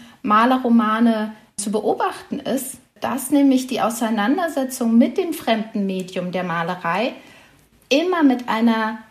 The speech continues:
Reflexion, mit einer Demonstration von spracheigenen,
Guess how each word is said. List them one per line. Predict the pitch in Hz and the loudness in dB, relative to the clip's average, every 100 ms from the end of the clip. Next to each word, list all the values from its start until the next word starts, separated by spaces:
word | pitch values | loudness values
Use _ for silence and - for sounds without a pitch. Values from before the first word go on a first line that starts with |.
| _ - | _ -2
Reflexion, | 254 - 330 302 294 - - 240 240 | -2 -2 -4 -4 -4 -6 -2 0 2
mit | 233 233 | 2 0
einer | - 214 202 | -4 -2 -2
Demonstration | 202 226 269 302 294 302 - 247 - - 226 226 247 | 0 4 6 6 4 0 -4 -2 -2 -2 0 2 2
von | - 220 220 226 233 | 0 -2 -2 -6 -6
spracheigenen, | - - 233 269 359 - 185 175 - 175 180 | -8 -4 2 2 2 -4 -8 -8 -8 -8 -10